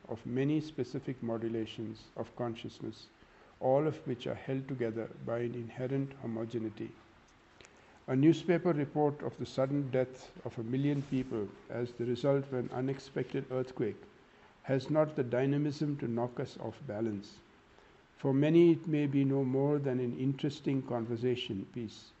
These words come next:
at the breakfast table, though some might feel vaguely sad or sympathetic.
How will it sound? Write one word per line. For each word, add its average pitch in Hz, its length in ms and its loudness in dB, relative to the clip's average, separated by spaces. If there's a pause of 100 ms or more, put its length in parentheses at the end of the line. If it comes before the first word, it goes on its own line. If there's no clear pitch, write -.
(420)
at 113 220 -4
the 127 60 0
breakfast 131 520 -4
table, 98 300 -4 (720)
though 135 200 0
some 143 480 0 (100)
might 127 280 0
feel 139 340 2
vaguely 139 580 2
sad 120 540 0
or 113 120 -4
sympathetic. 117 640 -6